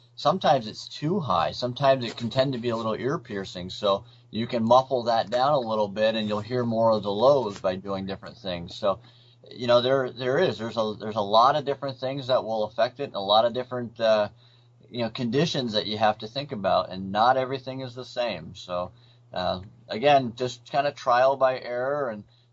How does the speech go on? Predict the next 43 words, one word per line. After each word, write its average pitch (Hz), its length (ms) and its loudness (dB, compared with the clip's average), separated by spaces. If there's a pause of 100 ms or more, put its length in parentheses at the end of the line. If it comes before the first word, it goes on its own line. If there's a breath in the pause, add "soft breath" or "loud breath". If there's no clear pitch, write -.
(100)
do 131 160 4
a 127 80 0
Google 135 340 2
search 139 380 -2
and 117 100 -12
see - 180 -8
what 131 200 0
others 127 340 4
have 113 220 -6
done. 123 440 2
And 113 160 -4
there 113 180 2
are, 127 360 6
there 120 140 -6
is 135 120 -8
no 151 180 4
one 135 340 2
right 123 440 0
way. 104 380 -2
It, 95 240 -10
it's 95 220 -14
whatever 123 400 2
suits 131 420 -10
you 123 300 -2
as 107 100 -8
the 104 80 -8
modeler. 101 580 2
And 92 140 -12 (320 soft breath)
if 95 160 -12
you're 120 180 0
happy 127 360 2
with 120 180 -4
the 110 100 -10
sound, 117 440 -2
that's 110 260 0
what's 107 220 -6
the 101 80 -12
most 104 280 -6
important. 90 600 -8
Um, 90 400 -8 (340 soft breath)
you 90 60 -12
know, 95 100 4
that's, - 280 2